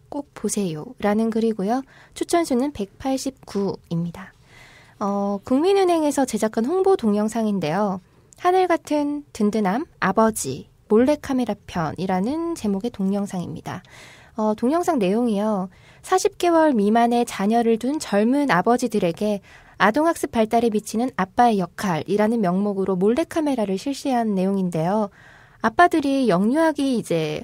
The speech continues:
아동학습 발달 영향 분석 조사실 뭐 이런 곳에 들어갑니다. 거기서 설문지를 작성을 하는데요.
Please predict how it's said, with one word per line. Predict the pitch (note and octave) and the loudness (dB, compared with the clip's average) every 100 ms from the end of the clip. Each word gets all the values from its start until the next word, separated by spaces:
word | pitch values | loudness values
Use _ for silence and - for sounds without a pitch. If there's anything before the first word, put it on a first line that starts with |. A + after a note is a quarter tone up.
| - | -4
아동학습 | G#3 A3 D#4+ E4+ - - | 0 2 2 0 -2 -6
발달 | G3+ G3+ - A#3 A3+ | -2 -2 2 2 4
영향 | G3+ A#3 C4+ | 2 2 -2
분석 | B3 G#3 G3+ A#3+ | -2 -2 -2 -6
조사실 | - A#3 B3+ D#4 - F3 - | 0 0 2 2 0 -4 -2
뭐 | F#3+ F#3 | 0 2
이런 | G#3+ C#4 C#4 | 4 4 2
곳에 | A3 G3+ | 0 -2
들어갑니다. | F#3+ G3 F#3+ E3 - - - - | -4 -2 -2 -4 -8 -12 -14 -16
거기서 | - A3 A3 | -4 -2 -2
설문지를 | - F4+ G4 F#4 C#4 | -2 2 2 2 2
작성을 | A3 F#3 - A3+ A#3+ | 0 -2 -2 -2 0
하는데요. | C4 B3 E3+ E3+ G3+ F3 | -2 -2 -2 -2 -2 -4